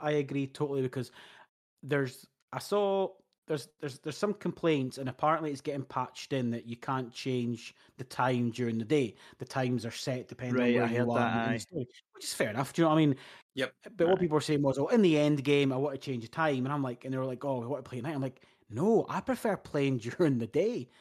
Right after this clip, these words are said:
Speaker 1: I think just 'cause
Speaker 2: Yeah.
Speaker 1: I just think, I, I think it pops more." Which normally I prefer playing in a night scene. So I'm with you, Craig.
Speaker 2: I'm exactly
Speaker 3: Yeah.
Speaker 2: the s-, I'm exactly the same. Exactly
Speaker 1: Yep.
Speaker 2: the same. But there was something about, I don't know, there was, I th-, it was just, I mean, don't be wrong, the game graphically looks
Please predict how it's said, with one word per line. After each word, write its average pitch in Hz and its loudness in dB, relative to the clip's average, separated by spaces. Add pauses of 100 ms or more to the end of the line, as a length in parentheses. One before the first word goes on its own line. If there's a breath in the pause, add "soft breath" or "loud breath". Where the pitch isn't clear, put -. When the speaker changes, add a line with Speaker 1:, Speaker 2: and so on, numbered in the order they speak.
(140 loud breath)
Speaker 1:
I 185 -2
think 185 0
just 175 -4
'cause 180 -4
Speaker 2:
Yeah. 92 -8
Speaker 1:
I 160 2
just 165 -10
think, 156 0 (200)
I, 165 -2
I 185 2
think 160 -2
it 120 -10
pops - -2
more." 151 2 (500)
Which 170 -2
normally 226 2
I 156 4
prefer 151 0
playing 147 -2
in 131 -2
a 131 -2
night 185 -4
scene. 139 -4 (120)
So - -14
I'm 185 0
with 170 -2
you, 208 -6
Craig. 147 -2
Speaker 2:
I'm 131 2
exactly 117 2
Speaker 3:
Yeah. 110 0
Speaker 2:
the 87 -2
s-, - -4
I'm 120 0
exactly 117 0
the 101 -6
same. 117 -4 (200)
Exactly 113 0
Speaker 1:
Yep. 147 -2
Speaker 2:
the - -8
same. 117 0
But 131 0
there 131 0
was 127 -2
something 151 -4
about, 123 -2
I 120 -2
don't 131 -2
know, 120 0
there 143 0
was, 139 -4 (320 loud breath)
I 156 -6
th-, - -12
it 170 -4
was 165 -2
just, - -6 (260)
I - 0
mean, 175 2
don't - 4
be 131 2
wrong, 120 2
the 120 -2
game 127 0 (340)
graphically 107 -4
looks 101 -6